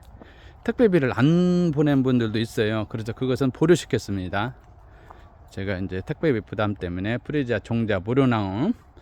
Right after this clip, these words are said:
했었잖아요. 저도 똑같이 여러분과 같이 심었어요. 심은 것, 올라오는 것도 보고, 또 최근에 또 심으려고, 에, 실험,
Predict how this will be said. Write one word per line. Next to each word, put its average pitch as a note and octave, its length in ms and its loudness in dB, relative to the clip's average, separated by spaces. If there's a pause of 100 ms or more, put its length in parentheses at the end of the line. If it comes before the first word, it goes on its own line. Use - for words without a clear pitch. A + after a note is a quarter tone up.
(320)
했었잖아요. A#2 640 -2 (100)
저도 B2+ 380 2
똑같이 F#3 540 -2
여러분과 A#2 320 -2
같이 D3 420 0 (600)
심었어요. C3 720 0
심은 F3+ 340 -2
것, C#3 240 2
올라오는 B2+ 460 4
것도 A2 240 -2
보고, C#3+ 420 0 (640)
또 A#2 280 0
최근에 D#3+ 480 2 (280)
또 B2 100 -4
심으려고, C#3+ 600 2 (760)
에, F2 100 -6
실험, E3 480 0